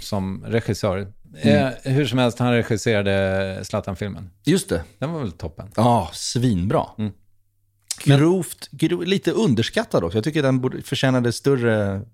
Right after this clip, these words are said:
Speaker 2: för större genomslag än vad den fick.
Speaker 1: Jag tror att den kom vä-, alltså den flyttades runt
Speaker 2: Ja, just det.
Speaker 1: P G A pandemi
Speaker 2: Ja, just det.
Speaker 1: tusen gånger, den
Speaker 2: Ja.
Speaker 1: där premiären.
Speaker 2: Ja, och sen kom den då samma år som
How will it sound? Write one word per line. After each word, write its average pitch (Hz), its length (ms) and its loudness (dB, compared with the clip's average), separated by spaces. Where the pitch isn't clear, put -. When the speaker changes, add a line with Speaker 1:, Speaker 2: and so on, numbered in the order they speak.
Speaker 2:
för - 160 -10
större 127 480 0
genomslag 101 580 -2
än - 40 -10
vad - 80 -8
den 98 80 -6
fick. - 340 -20
Speaker 1:
Jag 131 160 -2
tror 175 280 -2
att 143 160 -4
den 131 760 -4
kom 151 400 -4
vä-, 135 160 -2
alltså 147 260 -2
den 143 320 -2
flyttades 143 720 -4
runt 151 440 -4
Speaker 2:
Ja, 104 160 4
just 117 160 4
det. 107 60 2
Speaker 1:
P - 20 2
G 92 60 0
A 87 40 0
pandemi 110 680 -2
Speaker 2:
Ja, 95 160 0
just 92 220 -4
det. 80 100 -10
Speaker 1:
tusen 95 340 -4
gånger, 90 340 -6
den 98 240 -6
Speaker 2:
Ja. 107 100 4
Speaker 1:
där 98 100 2
premiären. 90 480 -8
Speaker 2:
Ja, 117 180 2
och 110 140 0
sen 120 140 2
kom 113 160 2
den 104 100 2
då 98 100 2
samma 95 220 2
år 90 140 0
som 90 260 -4